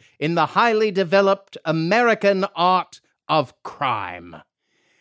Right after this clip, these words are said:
At an early age, he felt the urge to do something for mankind. He was too well known in top circles in this country, and therefore chose to operate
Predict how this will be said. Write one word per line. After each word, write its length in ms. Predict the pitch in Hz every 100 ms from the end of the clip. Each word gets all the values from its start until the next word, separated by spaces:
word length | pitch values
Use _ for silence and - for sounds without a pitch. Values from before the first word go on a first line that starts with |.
| _ -
At 180 | 143
an 160 | 165 175
early 420 | 196 208 202 196
age, 520 | 196 190 165 127 107
he 140 | - 135
felt 320 | - 165 131
the 180 | 151 165
urge 380 | 156 151 135 -
to 100 | 127
do 320 | 117 196 185
something 500 | - 165 151 151 139
for 120 | 143
mankind. 920 | 139 139 135 123 151 151 175 233 226 - _ _ _ _
He 120 | - 180
was 120 | 180
too 200 | 240 269
well 320 | 247 247 226
known 360 | 240 254 180 131
in 200 | 123 120
top 340 | - 240 -
circles 480 | - 190 170 151 127
in 200 | 135 175
this 200 | 277 -
country, 640 | 120 113 - 131 226 214 _ _ _ _
and 160 | 127 165
therefore 600 | 247 226 208 220 262 262
chose 420 | - 240 254 202
to 100 | 247
operate 560 | 254 254 254 254 254